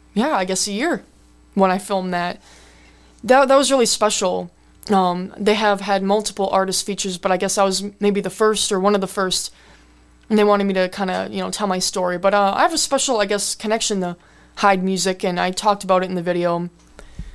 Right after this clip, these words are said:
I, um, used to take piano lessons there. Um, I teach the Rock U camp. I think I've done it for three years now. This past time was my third time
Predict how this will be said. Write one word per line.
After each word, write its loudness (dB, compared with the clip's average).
I, 2
um, 0
used -4
to -4
take -6
piano 2
lessons 0
there. 0
Um, 0
I 0
teach -6
the 2
Rock 2
U -2
camp. 0
I -2
think -6
I've -2
done -2
it -6
for -6
three 0
years -2
now. -2
This -6
past -4
time -6
was -8
my -6
third -2
time -6